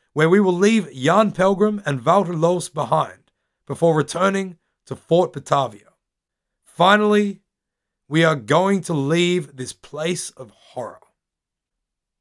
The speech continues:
Early the next morning, nearly a full year after becoming a sailor for the V O C, we sail away from the Houtman's Abrolhos and the wreck of the once mighty ship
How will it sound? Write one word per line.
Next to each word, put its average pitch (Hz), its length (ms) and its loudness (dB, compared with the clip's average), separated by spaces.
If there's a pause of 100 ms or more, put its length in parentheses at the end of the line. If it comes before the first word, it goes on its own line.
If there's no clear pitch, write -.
(160)
Early 233 260 4
the 196 120 0
next 196 240 0
morning, 185 440 2
nearly 226 280 4
a 185 140 0
full 220 360 0
year 156 460 0
after 151 240 -4
becoming 180 400 -2
a 160 80 -6
sailor 190 460 0
for 165 140 -12
the 156 100 -4
V 156 280 -4
O 156 140 0
C, 147 400 -6 (680)
we 160 100 -4
sail 214 440 2
away 165 360 2
from 185 160 -10
the 170 120 -4
Houtman's 160 440 -2
Abrolhos 127 640 -4 (520)
and 147 120 -2
the 160 60 2
wreck 180 360 2
of 160 140 -6
the 147 120 2
once 170 400 0
mighty 160 420 -4
ship 147 380 -8